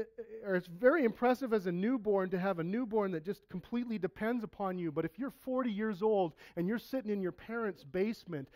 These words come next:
and you're complaining that your mom isn't making a sandwich, people say,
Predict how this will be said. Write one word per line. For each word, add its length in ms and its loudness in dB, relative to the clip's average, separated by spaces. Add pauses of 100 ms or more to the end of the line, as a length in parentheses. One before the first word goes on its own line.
(140)
and 100 0
you're 100 2
complaining 540 0
that 100 -2
your 120 -2
mom 280 0
isn't 220 -2
making 320 -2
a 40 -6
sandwich, 560 -6 (680)
people 200 -8
say, 220 0